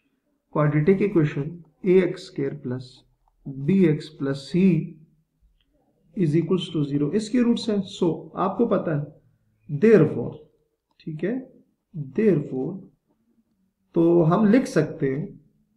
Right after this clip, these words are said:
alpha plus beta is equals to minus b by a and alpha beta by c by a। ठीक है, ये relation आपको पता है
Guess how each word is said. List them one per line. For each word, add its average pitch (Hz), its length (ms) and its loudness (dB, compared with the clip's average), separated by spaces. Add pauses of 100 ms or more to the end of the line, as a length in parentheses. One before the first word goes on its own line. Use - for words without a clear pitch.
(460)
alpha 190 560 4 (160)
plus 185 400 0
beta 160 440 0 (1000)
is 147 180 0
equals 165 360 0 (120)
to 139 80 -4 (280)
minus 139 360 -2 (240)
b 151 120 0 (260)
by 139 180 0 (180)
a 135 280 -4 (280)
and 165 480 -2 (580)
alpha 160 540 0 (140)
beta 139 360 2 (200)
by 151 220 -8 (340)
c 180 360 -6
by 131 160 -4
a। - 460 -10
ठीक - 160 -2
है, 302 40 -2
ये 247 160 6
relation 196 380 2
आपको 151 220 -2
पता 123 300 -6
है - 180 -18